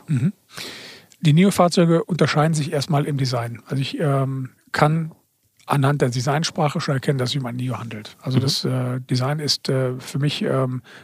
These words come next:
Speaker 1: sehr prägnant und ist, äh, auch, ähm, sehr bezeichnend für, für das, was wir tun. Äh, zeichnet sich durch einen extrem effizienten, äh, C-W-Wert aus. Ähm, einen langen Radstand, den wir brauchen, um die,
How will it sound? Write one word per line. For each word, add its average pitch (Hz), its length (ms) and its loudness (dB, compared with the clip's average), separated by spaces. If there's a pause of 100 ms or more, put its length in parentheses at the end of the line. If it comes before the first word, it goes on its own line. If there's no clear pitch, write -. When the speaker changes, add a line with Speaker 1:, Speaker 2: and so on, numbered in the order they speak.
(120)
Speaker 1:
sehr 143 160 2
prägnant 147 580 -4
und 165 80 -6
ist, - 300 -4
äh, 160 40 2 (200)
auch, 139 360 0
ähm, 123 540 -2 (100)
sehr 135 200 0
bezeichnend 139 560 0
für, 147 320 0
für - 140 0
das, 135 180 0
was - 120 -2
wir 135 80 -4
tun. 208 320 0
Äh, 151 280 2
zeichnet 151 320 0
sich 135 140 -4
durch 131 160 0
einen 123 180 -4 (380)
extrem 156 420 0
effizienten, 139 680 0
äh, 123 140 -6
C-W-Wert 170 480 4
aus. 156 340 2 (760)
Ähm, 139 680 2 (420)
einen 127 100 -4
langen 135 200 2
Radstand, 165 520 0
den 135 100 2
wir 123 80 0
brauchen, 135 360 -2
um 135 140 -4
die, 123 240 -2